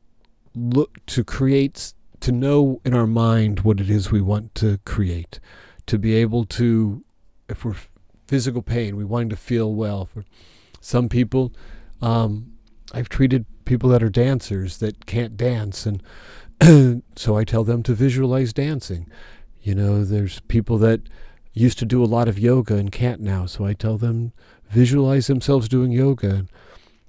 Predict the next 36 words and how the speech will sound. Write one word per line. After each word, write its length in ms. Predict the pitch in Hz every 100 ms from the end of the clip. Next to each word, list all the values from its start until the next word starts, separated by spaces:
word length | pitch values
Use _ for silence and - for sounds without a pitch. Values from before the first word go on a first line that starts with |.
| _ -
when 160 | 123 135
I 100 | 156
say 180 | 190 190
visualize, 720 | 131 135 147 107 101 98 95
it's 280 | 110 - - - _ - _ _ -
really 680 | 117 123 151 170 180 156 160 _ -
in 140 | 127
your 160 | 127 117
mind, 680 | 117 127 147 143 120 110 - _ _ _ _ _ _ _ _ _ _ _
believe 360 | 135 123 147 139
that 160 | 139
you're 200 | 131 120
there. 480 | 107 120 127 107 92 - _ _
<clears throat> 120 | 151 107 104 _ _ - _ _ _ -
The 100 | 117
f-, 260 | 104 - - -
the 180 | 139 120
physical 440 | - 139 139 139
sensations, 920 | - 139 117 123 113 104 101 101 95
the 120 | -
smells, 720 | 117 - 135 131 127 110 101 107
the 100 | 113
sounds, 640 | - 139 131 127 117 104
everything. 540 | 117 120 127 - 98
You 140 | 101 107
can 180 | 123 113
go 160 | 131
back 380 | 113 123 127 -
into 180 | 139 131
the 120 | 123
experience 560 | 113 - 123 123 113 -
of 100 | 107
what 120 | 120
it 140 | 104
feels 460 | - 127 127 131 110
like 360 | 110 104 98